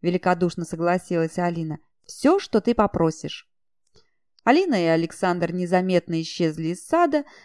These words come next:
за что я простила им парочку неприятных минут. Нежеланные гости, уходящие по-английски, еще не потеряны для общества.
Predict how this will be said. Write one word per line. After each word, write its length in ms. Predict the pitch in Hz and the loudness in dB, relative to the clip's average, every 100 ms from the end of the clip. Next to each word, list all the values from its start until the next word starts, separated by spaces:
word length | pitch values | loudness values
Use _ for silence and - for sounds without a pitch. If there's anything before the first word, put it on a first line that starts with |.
| _ | _
за 180 | 233 294 | 2 2
что 180 | - | 2
я 160 | 370 330 | 2 4
простила 600 | 277 269 254 - 277 262 | 4 2 0 -2 0 2
им 160 | 233 214 | 0 0
парочку 640 | - 233 262 247 - 202 | 2 4 4 2 -2 -6
неприятных 800 | 180 - 160 160 170 - 160 - | -4 -2 0 2 2 0 -8 -6
минут. 500 | 156 143 135 - - _ _ _ _ _ _ | -6 -6 -10 -12 -20 _ _ _ _ _ _
Нежеланные 760 | 175 190 196 208 208 202 196 | -4 -2 2 2 2 0 -4
гости, 560 | 175 214 269 - - 147 - | 0 0 0 -2 -8 -8 -8
уходящие 720 | 175 196 196 233 220 - 208 | -4 -2 2 2 0 -4 -2
по-английски, 680 | 208 208 214 240 285 - - | 0 0 0 0 0 -2 -10
еще 380 | - 214 - 254 | -6 -6 -2 0
не 140 | 226 | 0
потеряны 600 | - 175 - 180 175 165 | 0 -2 0 -2 0 -2
для 220 | 156 147 | -2 0
общества. 640 | 147 147 - 156 - - | 0 -2 -6 -16 -16 -20